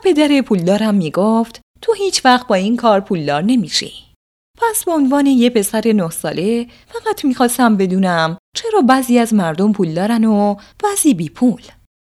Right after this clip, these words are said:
این تنها سوالم بود و من متوجه شدم که دلیل این همه فقری که در جهان هست اینه که سیستم مدرسه کارش رو درست انجام نمیده.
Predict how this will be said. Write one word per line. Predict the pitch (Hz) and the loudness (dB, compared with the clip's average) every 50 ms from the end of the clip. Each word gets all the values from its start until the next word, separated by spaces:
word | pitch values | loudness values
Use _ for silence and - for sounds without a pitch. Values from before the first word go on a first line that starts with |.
| _ _ - | _ _ -8
این | 494 494 466 - | -6 -6 -6 -4
تنها | - 277 233 180 180 165 | 0 0 0 0 -2 -4
سوالم | 156 - - 185 202 220 202 180 147 - - | -6 -6 -4 -4 -2 -2 -4 -4 -6 -10 -14
بود | - - - - - - _ _ _ _ _ _ - | -18 -18 -18 -20 -20 -20 _ _ _ _ _ _ -8
و | 427 415 | -6 -4
من | 415 392 381 370 | -2 -2 -2 0
متوجه | 311 269 247 254 220 220 214 196 220 240 | 0 0 0 0 -2 -2 -2 0 -2 -2
شدم | 233 - 220 196 180 185 175 165 165 165 170 - _ _ - | -2 -2 -4 -4 -4 -2 -2 -2 -2 -4 -6 -8 _ _ -4
که | 392 | -4
دلیل | 370 359 359 339 339 339 330 | -2 -2 -2 -2 -2 -2 -2
این | 320 277 262 269 294 | -2 0 0 -2 0
همه | 269 269 240 226 240 | 0 2 2 2 2
فقری | 233 240 254 269 294 - 285 277 | 2 0 -4 -6 -4 -2 -2 -2
که | 247 - 240 | 0 0 0
در | 196 208 202 | 0 0 0
جهان | - 170 165 156 160 151 151 | -2 -4 -6 -6 -6 -8 -8
هست | 156 170 175 180 180 - - | -6 -6 -6 -6 -6 -2 0
اینه | 214 214 202 170 | 0 0 0 0
که | 156 - 165 147 - - - - _ _ - | -2 -4 -4 -4 -4 -6 -8 -10 _ _ -10
سیستم | - - 202 160 - - - 175 180 196 220 | -8 -8 -8 -8 -6 -4 -4 -2 0 0 2
مدرسه | 240 262 285 277 - 311 320 320 - - 392 403 392 | 2 2 0 -2 -6 -8 -10 -6 -2 -2 -2 -2 0
کارش | - 269 233 220 226 220 - - | 0 0 2 4 2 2 0 0
رو | 254 262 | 0 0
درست | 247 202 226 254 262 311 415 440 - - | 2 2 2 2 0 0 -4 -6 -4 -2
انجام | 320 247 196 175 160 165 151 160 202 | 0 2 2 2 0 0 0 0 0
نمیده. | 247 311 370 370 285 190 - 139 143 - - | 0 -2 -2 -2 -2 -2 -2 -4 -8 -8 -12